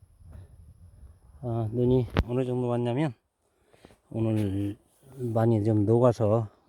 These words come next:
기온이 높아서 많이 녹아서, 오, 많이 왔네, 생각보다. 이 정도 왔는데, 이 정도면 칠 센치, 현재 칠 센치 정도 왔는데,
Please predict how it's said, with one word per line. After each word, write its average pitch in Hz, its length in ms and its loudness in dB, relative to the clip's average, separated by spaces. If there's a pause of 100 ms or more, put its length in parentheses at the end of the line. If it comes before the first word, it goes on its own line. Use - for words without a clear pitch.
(140)
기온이 113 500 0 (440)
높아서 110 500 -2 (960)
많이 131 240 -8
녹아서, 139 520 2 (920)
오, 151 460 0
많이 113 280 -4
왔네, 156 240 2
생각보다. 151 1120 0 (1000)
이 117 80 -2
정도 113 280 -2
왔는데, 110 640 0
이 120 80 -4
정도면 110 340 0
칠 202 200 -6
센치, 156 420 0 (640)
현재 147 340 2 (960)
칠 202 160 -8
센치 180 340 -4
정도 135 260 -2
왔는데, 117 480 0